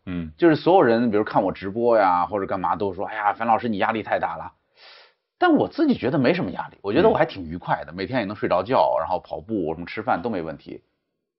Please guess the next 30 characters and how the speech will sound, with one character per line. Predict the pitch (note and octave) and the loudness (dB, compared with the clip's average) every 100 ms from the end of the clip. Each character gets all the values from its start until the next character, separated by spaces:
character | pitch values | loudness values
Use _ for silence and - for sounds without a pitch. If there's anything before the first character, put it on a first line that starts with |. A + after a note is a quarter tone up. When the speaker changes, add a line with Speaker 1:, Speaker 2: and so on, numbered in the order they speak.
| _ _ | _ _
Speaker 2:
那 | - A#3 A#3 | 0 6 6
我 | C#3 | 6
就 | C#3 | 6
不 | G3+ - F3+ | 2 2 2
太 | B3+ | 2
清 | C4 B3+ | 4 4
楚 | B3+ | 6
我 | G#2 | 6
到 | F2+ - | 6 4
底 | E2 | 4
压 | G#2+ | 4
力 | A2+ | 4
大 | F#2+ B2 | 2 0
还 | F2+ D#2+ | 0 -4
是 | |
不 | D#2 - | -6 -8
大。 | D#2+ _ - | -8 _ -20
Speaker 1:
嗯。 | E2 D#2+ | -20 0
Speaker 2:
这， | G3+ | 2
这 | F#3 G3 | 6 4
头 | - G#2 | 4 2
发 | D#3 | 4
代 | D3 D#3+ | 4 4
表 | E2+ | 4
着 | D2 | 2
我 | D#2 | 2
压 | D2+ | 0
力 | D2 C#2 | -2 -6
大 | |
吗？ | D2+ | -12